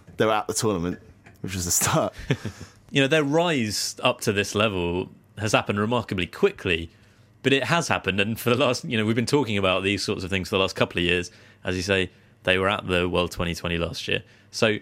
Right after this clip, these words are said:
Speaker 2: it probably shouldn't be surprising anybody anymore. It would be great if they could get some more fixtures against the top sides outside of tournaments. They should probably be playing South Africa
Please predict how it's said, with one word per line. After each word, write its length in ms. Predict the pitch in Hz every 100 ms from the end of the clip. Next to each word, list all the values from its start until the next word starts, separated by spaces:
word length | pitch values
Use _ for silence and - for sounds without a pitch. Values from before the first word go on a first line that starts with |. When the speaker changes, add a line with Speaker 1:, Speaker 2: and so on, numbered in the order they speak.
| - _
Speaker 2:
it 200 | 170 160
probably 240 | - 226 147
shouldn't 240 | - 143
be 80 | 110
surprising 680 | - - - 139 139 104 92
anybody 500 | 85 85 90 85 78
anymore. 540 | 78 82 82 78 - - - _ _
It 60 | 139
would 80 | 127
be 80 |
great 240 | 117 160 120
if 80 | -
they 140 | 104
could 160 | - 95
get 200 | 107 -
some 160 | -
more 220 | 98 104
fixtures 540 | 95 - 80 - 90 90
against 440 | 98 92 92 -
the 60 | 92
top 240 | - 95
sides 540 | - 92 90 90 - - _ _ _ _
outside 560 | 110 110 - - 131 120
of 120 | 90
tournaments. 600 | - 90 - - - - - - -
They 120 | 117
should 180 | - 104
probably 360 | 117 104 98
be 160 | 87 101
playing 320 | - 107 92
South 300 | - 101 92
Africa 560 | 117 - 95 92 85